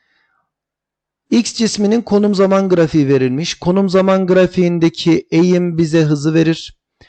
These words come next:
Burada eğim sabit olduğu için X de sabit hızla hareket yapmıştır. Bu nedenle X'in de ivmesi sıfır ve X'e etki eden net kuvvet de yine sıfırdır. Birinci öncül doğrudur. İkinci öncül,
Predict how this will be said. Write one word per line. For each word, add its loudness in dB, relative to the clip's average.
Burada 2
eğim 2
sabit 0
olduğu 2
için -2
X -2
de 2
sabit -2
hızla -4
hareket -8
yapmıştır. -6
Bu -2
nedenle -2
X'in -4
de 0
ivmesi -2
sıfır -4
ve -2
X'e -2
etki -6
eden -4
net -2
kuvvet -4
de -2
yine -2
sıfırdır. -6
Birinci -4
öncül -6
doğrudur. -10
İkinci -2
öncül, 0